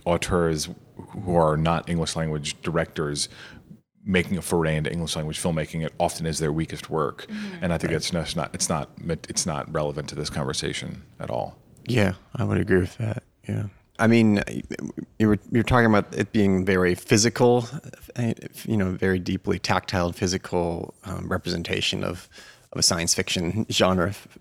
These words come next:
Speaker 3: film. And, you know, that it's just as sensual as any of her other movies as
Speaker 1: Mm-hmm.
Speaker 3: well. And not always in ways that I expected, because you might think if you go into space that it might be,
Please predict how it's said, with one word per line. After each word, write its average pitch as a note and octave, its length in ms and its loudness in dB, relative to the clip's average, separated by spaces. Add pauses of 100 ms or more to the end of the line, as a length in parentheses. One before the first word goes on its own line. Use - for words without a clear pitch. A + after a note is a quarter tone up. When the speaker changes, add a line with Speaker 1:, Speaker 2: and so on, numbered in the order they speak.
Speaker 3:
film. F2 440 0 (320)
And, G2 640 2
you A2 100 4
know, F2+ 160 6
that G2+ 240 4
it's - 400 0 (300)
just - 260 4
as G2 80 4
sensual G2 460 4
as E2+ 100 0
any G#2 160 6
of E2 160 2 (220)
her F2+ 180 -2
other F2 160 0
movies F2 560 2
as F2 260 -2
Speaker 1:
Mm-hmm. F2 100 0
Speaker 3:
well. E2+ 260 2
And E2 300 -4 (720)
not D3 300 6
always D3 220 8
in C3 100 6
ways G#2+ 480 6 (560)
that G#2 140 2
I F2+ 80 4
expected, F2+ 640 2 (220)
because F#2 420 2 (480)
you G2+ 80 4
might C#3 200 8
think G#2 280 4
if G2 80 0
you F#2 80 4
go F#2+ 140 6
into F#2 120 4
space F#2 420 4
that F2+ 140 0
it - 80 -2
might F#2 240 0
be, F2+ 100 0